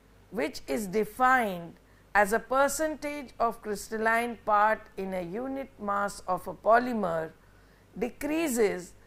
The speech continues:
the rate of diffusion in many, mainly in cellulose and in many synthetic fibers. So, degree of crystallinity,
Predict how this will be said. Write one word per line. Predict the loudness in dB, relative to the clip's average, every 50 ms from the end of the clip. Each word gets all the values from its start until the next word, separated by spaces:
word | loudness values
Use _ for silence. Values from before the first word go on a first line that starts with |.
| _ _ 2
the | 6 8 8 8
rate | 8 4 4 2 0 -4 -8 -2
of | 0 2 2 2 -2
diffusion | -6 -6 -6 -6 -6 -4 -4 -2 0 0 -2 -2 -2 -8 -10
in | -10 -10 -10 -10 -12 -14 -18 -20 _ _ _ _
many, | -6 -4 -4 -4 -4 -6 -6 -6 -4
mainly | -2 0 0 0 0 -2 -4 -4 -6 -6 -6 -8 -10 -12 -14 _ -20 -20 _ _ _ _ _ _ -4
in | -4 -4
cellulose | -2 0 0 0 0 2 0 0 2 2 2 2 2 0 -2 -4 -12 -10 -6
and | -6 -4 -4 -6 -6 -6
in | -6 -6 -4 -4
many | -4 -4 -4 -6 -6 -8
synthetic | -8 -8 -10 -10 -10 -12 -14 -14 -10 -8 -10 -10 -10 -10
fibers. | -2 0 0 0 0 -4 -8 -10 -10 -14 -18 -20 -20 -20 -20 -20 _ _ _ -20 -20 _ _ _ _ _ _ _ _ _ _ _ _ -20 -20 _ -20 _ _ _ -20 -20 -20 _
So, | -10 0 4 4 6
degree | 6 4 0 -4 -4 -4 -2 2 4 4 4 4 4 4
of | 4 4 4 2 0 -10 -20 _ _ _ _ _
crystallinity, | -6 -6 -6 -6 -6 -8 -6 -6 -4 -4 -4 -4 -4 -6 -6 -6 -4 -4 -2 -4 -4 -6